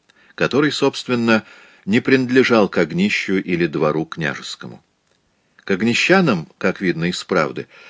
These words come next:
принадлежал тиун княж, но не вообще,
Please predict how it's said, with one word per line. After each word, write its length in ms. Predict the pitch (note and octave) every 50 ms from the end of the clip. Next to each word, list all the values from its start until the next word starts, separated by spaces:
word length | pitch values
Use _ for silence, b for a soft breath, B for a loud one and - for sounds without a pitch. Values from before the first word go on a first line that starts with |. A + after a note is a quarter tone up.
| B B B B B
принадлежал 600 | - F#2+ G2 G#2 G2 A2 G#2+ - C#3+ D3 D3 D3
тиун 580 | - - - - C3 A#2 G#2 F#2 F2+ F#2 F#2
княж, 680 | - - - F#2 F2 E2+ E2+ E2+ E2+ - - - - _ _ _ _ _ _ _ _ _ _ _ -
но 200 | D#2 D#2 E2 E2
не 120 | D#2+ D#2+
вообще, 640 | D#2 D#2+ D#2+ D#2 - - - - - D3 - D3+